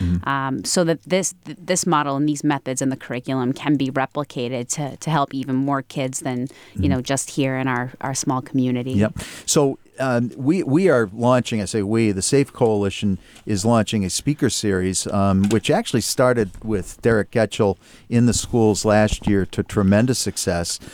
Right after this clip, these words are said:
Speaker 1: Um, and we have, um, uh, you have received many, <laughs> many requests, Derek, for, for more speaking engagements. And as a result of that, um, you're partnering up with Michelle. Michelle, I, I'm just curious as to, uh,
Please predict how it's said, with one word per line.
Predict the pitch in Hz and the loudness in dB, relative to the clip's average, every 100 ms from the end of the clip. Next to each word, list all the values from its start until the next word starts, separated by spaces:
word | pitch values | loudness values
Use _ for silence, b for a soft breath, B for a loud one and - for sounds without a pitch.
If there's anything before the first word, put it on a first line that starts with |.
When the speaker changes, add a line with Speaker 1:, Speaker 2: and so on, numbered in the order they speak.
| B B | B B
Speaker 1:
Um, | 104 95 95 95 95 | 2 4 4 4 2
and | - 104 101 95 | 2 2 4 4
we | 107 104 92 | 4 2 2
have, | 98 92 90 - | 2 2 0 -2
um, | 101 92 90 90 87 98 | 0 2 0 0 -4 -6
uh, | - 95 92 90 92 | -4 -2 0 0 0
you | 92 104 104 | 0 2 4
have | 107 87 | 4 2
received | 104 - 107 85 | 0 2 0 2
many, | 98 113 120 | 4 4 4
<laughs> | 104 | 2
many | 120 | 2
requests, | 104 92 - 110 101 - | 0 -2 0 0 0 -2
Derek, | 104 95 87 | 0 0 -2
for, | - 95 | 0 -2
for | 82 104 | 0 0
more | 98 101 | 4 4
speaking | 92 - 127 131 110 | 2 -2 -2 0 0
engagements. | 85 95 87 87 92 | 0 0 0 0 0
And | 101 | 2
as | 92 | 0
a | 95 | 2
result | 95 82 120 165 | 0 2 0 0
of | 110 85 | -4 -4
that, | 90 90 90 B B B B B | -4 -4 -6 B B B B B
um, | 101 98 92 98 95 98 - | 0 2 2 2 0 -2 -6
you're | 82 107 101 | -6 0 0
partnering | - 110 104 104 98 | 2 0 0 -2 0
up | 101 - | -2 -4
with | 101 | -4
Michelle. | 101 - 120 110 95 B B B | -4 0 2 2 0 B B B
Michelle, | 127 - 165 139 | -8 0 0 0
I, | - - | -4 -4
I'm | 160 165 - | -6 -6 -6
just | 294 - _ - | -6 -8 _ -4
curious | 175 175 156 - | 2 4 4 2
as | 123 - | -2 -2
to, | 117 104 - B B B | 0 0 0 B B B
uh, | - | -12